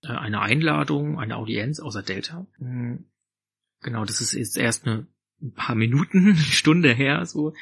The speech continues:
Ähm, das bei Juri dauert noch eine Weile. So, jetzt sind die wieder in Unterschlupf und hatten zuletzt ein Futterproblem,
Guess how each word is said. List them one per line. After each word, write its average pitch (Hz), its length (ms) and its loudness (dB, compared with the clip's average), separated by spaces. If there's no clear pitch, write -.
Ähm, 120 520 0
das 135 200 0
bei - 140 2
Juri 123 320 4
dauert 101 280 4
noch 98 160 -2
eine 104 100 -2
Weile. 95 380 -4
So, 131 260 -2
jetzt - 360 -4
sind 151 280 2
die 151 120 -6
wieder 143 220 0
in 127 80 -2
Unterschlupf 156 760 0
und 131 380 -4
hatten 143 500 -2
zuletzt - 400 -4
ein 117 120 -4
Futterproblem, 101 920 -2